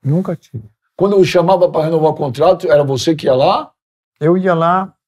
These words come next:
Speaker 1: no, no início, no, no, quando eu, eu saí do Bangu, meu pai que esteve lá no, no, conversando com os diretores. Então, a gente não tinha empresário. Era a gente ia lá, conversava, se acertava,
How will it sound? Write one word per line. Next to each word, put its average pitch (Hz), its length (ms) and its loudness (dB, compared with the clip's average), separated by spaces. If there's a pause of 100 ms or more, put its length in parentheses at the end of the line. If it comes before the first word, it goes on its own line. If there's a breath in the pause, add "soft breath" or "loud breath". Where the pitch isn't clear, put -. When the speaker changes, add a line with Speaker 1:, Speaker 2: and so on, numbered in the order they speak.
Speaker 1:
no, 156 280 -2
no 170 180 0
início, 196 640 0
no, 135 200 -2
no, 139 580 -8 (160)
quando 196 280 0
eu, 180 200 0
eu 147 300 -2 (240)
saí 147 300 -2
do 143 100 -4
Bangu, 135 540 -2 (760)
meu 165 220 2
pai 208 360 0
que 214 100 -20
esteve 147 400 -2
lá 131 360 -2
no, 120 280 -8
no, 127 420 -12 (300)
conversando 127 480 -2
com 127 440 -6 (520)
os 117 80 -6
diretores. 117 680 -6 (840)
Então, 165 200 -2
a 202 40 2
gente 208 240 0
não 220 120 0
tinha 214 420 -6
empresário. 120 720 -8 (340)
Era 131 240 -4
a 131 40 -4
gente 127 580 -6 (720)
ia 120 180 -4
lá, 135 280 -2
conversava, 139 680 -6
se - 140 -16
acertava, 160 800 -8